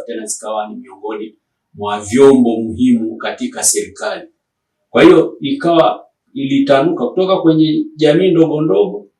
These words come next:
mpaka kuja kufikia sasa kwenye taifa, lakini ikaonekana pia kwamba uhalifu kwa sababu unavuka mipaka, eh, hauwezi ukashughulikiwa ndani ya taifa moja tu na ukafanikiwa.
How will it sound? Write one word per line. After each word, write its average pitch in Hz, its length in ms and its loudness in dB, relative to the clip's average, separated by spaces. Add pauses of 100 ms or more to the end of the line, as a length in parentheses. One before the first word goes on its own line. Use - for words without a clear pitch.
(440)
mpaka 180 460 0
kuja 165 280 -4
kufikia - 480 -4
sasa 160 240 -4
kwenye 127 300 -4
taifa, - 520 2 (120)
lakini 185 360 -2
ikaonekana 156 520 -2
pia 165 220 -6
kwamba 156 320 -4
uhalifu 151 480 -4
kwa 151 100 -6
sababu 165 320 -2
unavuka 127 460 -8
mipaka, - 640 -10 (640)
eh, 113 280 -6
hauwezi 123 1000 4
ukashughulikiwa 123 800 -2
ndani 143 260 0
ya 135 80 -4
taifa 123 360 -8
moja 120 300 -4
tu 123 160 -6
na 104 140 -10
ukafanikiwa. - 680 -16